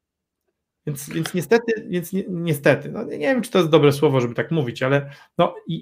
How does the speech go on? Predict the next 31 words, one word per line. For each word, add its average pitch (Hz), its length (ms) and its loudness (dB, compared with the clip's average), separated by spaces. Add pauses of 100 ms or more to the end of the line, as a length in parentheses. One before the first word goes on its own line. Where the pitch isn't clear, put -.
jeżeli, 214 480 6
jeżeli 202 340 6
chcemy, 208 460 4
jeżeli 185 380 2
chcemy 190 320 0
się 185 120 2
finansować, 165 800 2 (320)
e, 143 380 -2 (360)
przy 180 200 4
pomocy, 165 420 4
lewarować 156 440 6
się 160 80 0
przy 143 160 -10
pomocy 151 340 0
funduszu, 160 720 4 (440)
e, 151 720 -4
robiącego 165 520 2
M 170 100 -2
B 180 220 6
O, 240 300 6
no 175 140 0
to 185 120 -2
niestety, 185 680 2 (340)
e, 143 80 -14 (220)
niestety, - 480 -10 (460)
nie 180 80 2
mogę 262 200 6
tego 302 180 8
wykorzenić. 160 600 2 (360)
No 190 60 0
to 240 180 4